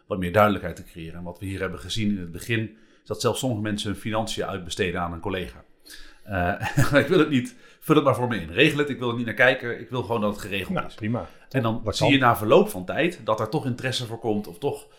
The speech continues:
Speaker 2: Ja,
Speaker 1: en dat
Speaker 2: ja.
Speaker 1: het zich langzaamaan ingroeit. Dus dat die weerzin bijvoorbeeld afneemt. Ehm, en, eh, eh, het hangt, maar het hangt heel, heel erg veel af van de cohesie van een team. Dus hoe goed een team met elkaar samenwerkt,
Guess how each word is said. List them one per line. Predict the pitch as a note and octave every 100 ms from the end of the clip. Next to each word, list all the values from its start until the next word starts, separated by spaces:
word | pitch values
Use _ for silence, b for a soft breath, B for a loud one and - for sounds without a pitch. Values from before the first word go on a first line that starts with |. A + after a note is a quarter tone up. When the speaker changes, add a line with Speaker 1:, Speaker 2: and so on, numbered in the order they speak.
| b b
Speaker 2:
Ja, | G#2+
Speaker 1:
en | A2
dat | A2
Speaker 2:
ja. |
Speaker 1:
het | B2
zich | B2+
langzaamaan | A2 B2+ C#3+ B2+ A#2+ A2 C3
ingroeit. | B2+ - E2 D2+ -
Dus | G#2+
dat | A#2
die | A2 G2+
weerzin | G#2 C3 C#3+ C3 B2+
bijvoorbeeld | A2+ A#2 A2 G#2+ -
afneemt. | G2+ G2 F2+ D2 D#2+ _ b b b b _
Ehm, | G2+ G2 F#2+ F#2 F#2+ - _ _ _ _ _ _ _ _ _ _ _
en, | - G#2+ G2+ G#2 -
eh, | F2 F2
eh, | F2 - F2 E2
het | A2
hangt, | G#2+ G#2
maar | A2+
het | G#2
hangt | G#2
heel, | F#2+ A#2 -
heel | A#2 C3+
erg | A#2
veel | -
af | B2+
van | -
de | A#2
cohesie | A#2 G#2 B2 A#2+ A2+
van | G#2
een | G2+
team. | G2+ G#2 D2+
Dus | E2 b b b
hoe | - A#2
goed | A#2 D3+ C3
een | G#2+ G#2
team | C3+ G#2
met | G2
elkaar | F2 E2+
samenwerkt, | - A#2 C3+ D#3+ E3+ G3+ B3+ -